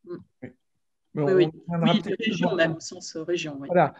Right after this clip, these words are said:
Speaker 2: parce qu'un territoire allemand est constitutionnellement détenteur d'une partie des, euh,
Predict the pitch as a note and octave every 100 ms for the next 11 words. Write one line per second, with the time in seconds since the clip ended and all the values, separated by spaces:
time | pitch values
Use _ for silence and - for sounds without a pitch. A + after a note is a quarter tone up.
0 | _ - D3+ - F3 E3+ D#3+ F3+ F3 E3+
1 | F#3+ E3+ E3 D#3+ G3 G#3+ G#3 D3+ D3 G3
2 | F3 F3+ - E3 E3+ D#3 D#3 D#3 E3+ F#3
3 | F#3 D#3 D#3+ D#3+ D#3+ D3+ G3+ G3 F#3+ C#3+
4 | D3+ D#3 D3+ - G#3 F3+ D#3 D3 C#3+ C#3
5 | C3+ C3